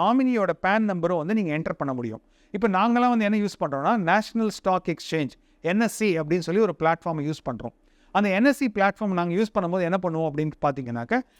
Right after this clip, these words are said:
அந்த என் எஸ் சி பிளாட்ஃபார்ம்ல கண்டிப்பா கேட்பாங்க, நாமினியோட பேன் நம்பரையும் சேர்த்து என்டர் பண்ணு, அப்புறம் நாமினியோட ரிலேஷன்ஷிப்பும் என்டர் பண்ணு. நாமினியோட ரிலேஷன்ஷிப்னா ஒரு பத்துல இருந்து பதினஞ்சு இருக்கும். அதுல லாஸ்ட்ல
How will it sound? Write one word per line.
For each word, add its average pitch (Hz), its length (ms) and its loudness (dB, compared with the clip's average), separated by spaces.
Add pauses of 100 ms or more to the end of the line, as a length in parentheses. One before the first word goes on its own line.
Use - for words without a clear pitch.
(200)
அந்த 220 120 4 (100)
என் 226 120 2
எஸ் 233 100 0
சி 254 140 0
பிளாட்ஃபார்ம்ல 170 500 0
கண்டிப்பா 190 360 0 (140)
கேட்பாங்க, 143 340 -6 (380)
நாமினியோட 233 580 2 (120)
பேன் 202 240 2
நம்பரையும் 185 380 -4
சேர்த்து 220 340 0
என்டர் - 280 -8
பண்ணு, 127 220 -6 (440)
அப்புறம் 226 260 2 (120)
நாமினியோட 226 580 2 (160)
ரிலேஷன்ஷிப்பும் 240 800 0
என்டர் 156 260 -6
பண்ணு. 127 160 -6 (380)
நாமினியோட 226 480 2
ரிலேஷன்ஷிப்னா 214 640 0 (360)
ஒரு 202 120 2 (100)
பத்துல 226 340 2
இருந்து 233 180 0 (100)
பதினஞ்சு 185 360 0
இருக்கும். 147 240 -6 (320)
அதுல 196 220 2 (100)
லாஸ்ட்ல 240 380 0